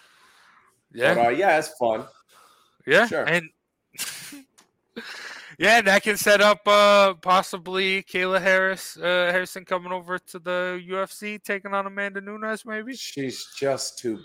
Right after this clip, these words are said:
Speaker 2: big. She's just too big.
Speaker 1: Yeah. Yeah.
Speaker 2: They need a weight class. If they're gonna bring her over, they're gonna have to g-,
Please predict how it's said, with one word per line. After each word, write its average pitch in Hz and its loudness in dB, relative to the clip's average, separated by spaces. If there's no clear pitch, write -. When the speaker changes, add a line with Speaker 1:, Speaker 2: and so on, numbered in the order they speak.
Speaker 2:
big. 110 -2
She's - -14
just 127 -6
too 101 -12
big. 98 -12
Speaker 1:
Yeah. 107 -10
Yeah. 135 8
Speaker 2:
They 123 4
need 143 4
a 139 4
weight 143 2
class. 117 2
If 104 -8
they're 113 0
gonna 131 0
bring 143 0
her 147 0
over, 139 2
they're 107 -2
gonna 107 -6
have 110 -4
to 113 -6
g-, 110 -10